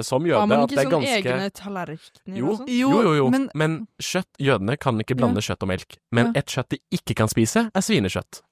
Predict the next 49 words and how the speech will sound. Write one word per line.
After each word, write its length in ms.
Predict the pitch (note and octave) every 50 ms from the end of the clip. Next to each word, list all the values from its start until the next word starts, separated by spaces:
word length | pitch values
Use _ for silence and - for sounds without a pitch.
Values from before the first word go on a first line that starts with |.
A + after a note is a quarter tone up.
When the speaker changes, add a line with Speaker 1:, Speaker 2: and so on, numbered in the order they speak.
| _ _ -
Speaker 2:
Ja. 180 | B3 A#3+ A#3 A#3
Speaker 3:
Jeg 160 | A3 A#3 B3
trodde 240 | - C4+ B3 G#3 G3
det 160 | F#3+ G3 G3
bare 240 | F#3+ G3 F#3 F3 F3
var 180 | E3 E3 D#3+ D#3
muslimene. 580 | E3+ F3 F3 - - E3+ D#3 D3+ - F#3+ A3 A3+
Men, 200 | A3+ A3+ A3+ - - - - -
ok, 220 | - A#3+ A3+ C4 B3+
men 180 | B3+ C4 B3+ - _
dere 220 | - G#3+ B3 A#3+ A#3+
må 100 | B3 C4 -
skjønne 320 | - - C4+ A3 G3 G#3
at 120 | A3 - - -
familien 500 | G#3+ - - A#3 A3 G#3 G3 F#3 F#3 F#3
min 160 | F#3+ F#3+ G3 -
er, 280 | - E3 E3 D#3+ E3+ E3+ - _ _ _ _
eh, 220 | - F3+ F#3 F#3 F3+
vegetarianere. 880 | E3+ F#3 F#3 F#3 F3+ G3 F#3 F#3 F#3 F3+ F3 E3 D#3 D#3 E3 G#3+ A#3+ G#3+ - _ _ -
I 40 | -
hvert 160 | G3 F#3+ -
fall, 240 | - G#3 G3+ G3+ - - _ _ _ -
eh, 80 | - -
den 140 | F3+ - F#3+
Speaker 2:
De 80 | G3
er 80 | A3+ A#3+
bare 140 | A#3 A#3+ A#3
low-key 420 | A3+ G#3 F#3 F3+ F3 - - F#3+ F3+
jøder. 300 | F3+ F3 F3+ G#3 A3+ A#3+ - _ _ _ _ _ _
Speaker 3:
Ja, 260 | - G#3+ G#3 G#3 G#3
og 300 | - - G#3+ G#3 G#3 -
Speaker 1:
Ja. 140 | B2 A#2+ B2 A#2 _ _ _ _ _ _ _ - -
Speaker 3:
ja, 360 | G#3 G#3 G#3 G#3+ G#3+ G#3 - - _ _ _ -
eh, 320 | G#3 G3+ G3+ G3+ G3+ G3+
og, 420 | G3 - G3 G3 G3 G3 G3 G3 F#3+
um, 220 | F#3+ F#3+ F#3+ F#3+
det 80 | F#3 F#3
er 40 | F#3+
bare 140 | G3+ G3 F#3
bestemoren 320 | F#3+ F#3+ - - E3+ E3
min 80 | E3 E3
som 160 | - - E3
egentlig 200 | D#3+ D#3+ - E3
er 100 | E3 D#3+
jøde 60 | D#3+ -
i 40 | -
familien 280 | - - - - -
min, 120 | F#3 F#3+ F3
så 420 | - - F#3 F3+ F3 F3 F3 F3